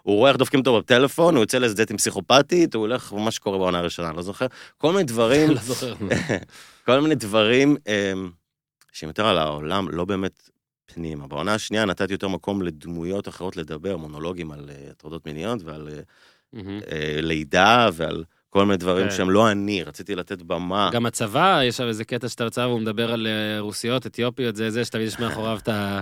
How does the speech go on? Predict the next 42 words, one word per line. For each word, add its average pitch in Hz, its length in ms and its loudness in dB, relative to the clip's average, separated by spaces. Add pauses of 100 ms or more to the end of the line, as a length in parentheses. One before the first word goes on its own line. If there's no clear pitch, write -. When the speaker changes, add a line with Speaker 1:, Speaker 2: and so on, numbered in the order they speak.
(120)
Speaker 1:
<laughs> - 160 -20
הצבא, - 300 -10
זה, 78 160 -8
שזה 92 600 2
מאוד 87 260 0
מבוסס 82 340 -8
על 82 60 -12
חוויה 80 260 -6
אמיתית 76 260 -10
שהייתה 69 240 -10
לי 78 60 -8
במילואים, 71 480 -8
עם 73 120 -8
אנשים 98 340 -6
אמיתיים, 110 380 0
Speaker 2:
יופי, 92 140 0
Speaker 1:
ה- 80 40 2
Speaker 2:
רציתי 82 220 0
לשאול 113 280 -2
את 107 60 -4
זה, 95 140 -8
סבבה. 95 340 -10
Speaker 1:
מאוד 90 340 4
אמיתי, 73 420 -4
הכל, 101 480 4
היהודה 92 400 0
הזה 92 320 0
עם 85 160 -2
האתיופיות 92 480 -4
זה 78 120 -12
מיהודה 82 380 -4
אמיתי, 120 600 -2
שהוא - 180 -10
באמת 85 260 -4
נראה 87 240 2
ככה, - 280 0
מדבר 80 180 -4
Speaker 2:
ובאמת 113 240 4
היה 127 160 6
Speaker 1:
ככה. 120 80 8
Speaker 2:
מאחוריו 120 340 4
Speaker 1:
ואומ-, 120 40 0